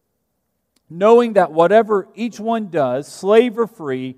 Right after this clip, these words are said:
he will receive this back from the Lord. And masters, treat your slaves in the same way without threatening them, because you know that both their master and yours is in heaven, and there is no favoritism with him."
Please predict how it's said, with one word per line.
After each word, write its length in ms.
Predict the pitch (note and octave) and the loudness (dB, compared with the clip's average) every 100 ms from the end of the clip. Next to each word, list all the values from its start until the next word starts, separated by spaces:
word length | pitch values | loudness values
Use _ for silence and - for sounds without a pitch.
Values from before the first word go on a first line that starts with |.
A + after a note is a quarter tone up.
| _ | _
he 160 | - C4 | -10 -6
will 160 | B3 A3 | -2 -2
receive 500 | F#3+ - G3+ D#3 C#3+ | -4 -8 -12 -12 -12
this 180 | E3+ | -14
back 320 | - D3 C#3+ C#3+ | -4 -2 -2 -6
from 140 | D#3+ | -12
the 80 | E3 | -10
Lord. 400 | E3 F#3+ E3 C3+ | -6 -4 -4 -8
And 140 | D#3 | -12
masters, 580 | E3+ F#3 G#3 - D3+ B2 | -8 -6 -6 -8 -18 -20
treat 320 | _ G3 G#3+ | _ -16 -14
your 120 | G#3+ G#3 | -12 -14
slaves 580 | - F3+ C#3+ C3 C3+ | -10 -6 -6 -6 -14
in 80 | D3 | -20
the 80 | C#3+ | -20
same 380 | - F#3 F#3+ F#3+ | -14 -10 -10 -10
way 340 | C#3+ B2+ B2+ _ _ - | -6 -6 -8 _ _ -10
without 480 | D3 E3 E3 - | -4 -2 -4 -10
threatening 400 | - D#3+ D3+ C#3 | -8 -6 -6 -12
them, 240 | A#2+ A#2 G#2+ | -12 -12 -14
because 420 | C3 F3 D3+ B2+ | -14 -10 -10 -10
you 160 | F#3 A3+ | -12 -12
know 460 | F#3+ C3 A2+ A#2+ _ _ _ | -8 -8 -8 -14 _ _ _
that 220 | D#3+ D#3+ | -6 -4
both 280 | F3+ F3+ - | -6 -8 -6
their 160 | D#3 C#3+ | -6 -6
master 680 | D#3 G3 G#3+ - A3 G#3+ - _ | -6 -4 -6 -8 -10 -10 -12 _
and 280 | D#3 E3 D#3 | -12 -12 -12
yours 520 | E3+ G#3+ E3 C#3 C3+ | -2 0 0 -4 -10
is 160 | D3 B2+ | -18 -16
in 160 | C#3 B2+ | -18 -6
heaven, 420 | E3+ D3+ B2 G#2+ _ _ | -4 -4 -8 -18 _ _
and 180 | C3+ C#3 | -12 -6
there 240 | F3 G3+ | -4 -4
is 180 | F3+ C3+ | -6 -12
no 220 | E3 D#3+ | -8 -8
favoritism 1040 | D3+ _ G3+ F#3+ C#3+ B2 - B2 G#2+ A#2+ A#2 _ _ | -10 _ -4 -4 -6 -14 -12 -12 -12 -16 -18 _ _
with 280 | C#3 C#3 C#3 | -4 -4 -6
him." 520 | C#3+ C3 A#2 A2 | -10 -8 -8 -10